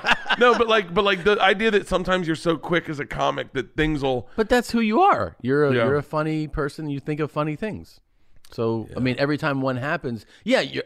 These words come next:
Speaker 1: I think the thing happens that you feel like you get a rush when that happens, right?
Speaker 2: Yeah.
Speaker 1: It's like this great,
Speaker 2: Oh.
Speaker 1: it's, that's why you keep doing it. But I
Speaker 2: Yeah.
Speaker 1: mean, is it luck? I don't know. I, I guess, but it's
Speaker 2: Rolling
Speaker 1: also
Speaker 2: Stone
Speaker 1: just like
Speaker 2: magazine discovered me in nineteen ninety-seven.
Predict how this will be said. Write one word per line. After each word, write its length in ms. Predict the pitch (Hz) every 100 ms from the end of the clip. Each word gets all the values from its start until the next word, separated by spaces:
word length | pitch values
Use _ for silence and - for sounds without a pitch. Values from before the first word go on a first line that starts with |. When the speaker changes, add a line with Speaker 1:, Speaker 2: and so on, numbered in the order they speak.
| -
Speaker 1:
I 140 | 185
think 240 | - 185 135
the 80 | 131
thing 160 | 143
happens 320 | 143 135 127
that 100 | 117
you 120 | 113 117
feel 320 | - 120 113
like 340 | 107 98 - _ _ - _ _ _ 123
you 140 | 143
get 140 | 156 143
a 60 |
rush 360 | 90 104 143 -
when 80 | 117
that 140 | 104 92
happens, 340 | 85 78 80
right? 180 | 98 110
Speaker 2:
Yeah. 60 | 110
Speaker 1:
It's 120 | -
like 180 | 110 87
this 140 | 90 90 85
great, 280 | 110 117 104
Speaker 2:
Oh. 140 | - 101
Speaker 1:
it's, 120 | -
that's 340 | 110 117 131
why 80 | 127
you 160 | 123 123
keep 240 | 156 110
doing 320 | 127 214 127
it. 180 | 73 71
But 100 | 113
I 60 | 120
Speaker 2:
Yeah. 60 |
Speaker 1:
mean, 320 | 127 123 120 113 - - -
is 160 | 110
it 80 | 107
luck? 280 | 90 117 160 -
I 80 |
don't 180 | 175 110
know. 280 | 85 110 92
I, 140 | 80 80
I 60 | 87
guess, 500 | 80 127 120 113 -
but 200 | - 101 - _ _ -
it's 120 | 101
Speaker 2:
Rolling 120 | 139 135
Speaker 1:
also 100 | 127
Speaker 2:
Stone 160 | 131
Speaker 1:
just 100 | 123
like 60 | 117
Speaker 2:
magazine 260 | 113 101 110
discovered 400 | 101 - 98 98
me 180 | 101 90
in 160 | 87
nineteen 360 | 92 98 - 95
ninety-seven. 540 | 98 98 - - -